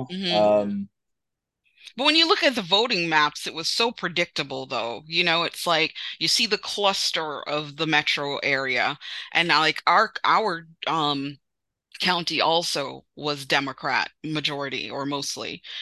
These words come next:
Speaker 1: Um, so there's that dark cluster, and I think there was, like, one other southeast, um, southwest county that was blue, but everything else is red.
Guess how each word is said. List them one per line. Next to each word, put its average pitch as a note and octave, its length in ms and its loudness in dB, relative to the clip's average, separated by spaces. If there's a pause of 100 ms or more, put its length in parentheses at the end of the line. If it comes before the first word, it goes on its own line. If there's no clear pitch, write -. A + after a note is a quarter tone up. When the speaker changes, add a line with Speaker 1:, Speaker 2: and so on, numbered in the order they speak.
(200)
Speaker 1:
Um, C#3+ 320 4
so D#3+ 220 0
there's D#3+ 260 -2
that D#3 280 0
dark G#3+ 280 2
cluster, G#3+ 440 -2
and E3+ 160 -2
I F3 100 2
think A3+ 220 -6
there F3+ 120 -6
was, D#3+ 160 -10
like, E3 160 -2
one F#3+ 320 2
other F3+ 340 2 (120)
southeast, - 1080 -2 (760)
um, D#3 560 0 (400)
southwest F3+ 680 -2
county D#3+ 440 -2
that D3 200 0
was C#3+ 160 -8
blue, C#3 500 -4 (440)
but G3+ 120 6
everything G#3+ 340 4
else E3 260 0
is C#3+ 120 -12
red. C3 240 -2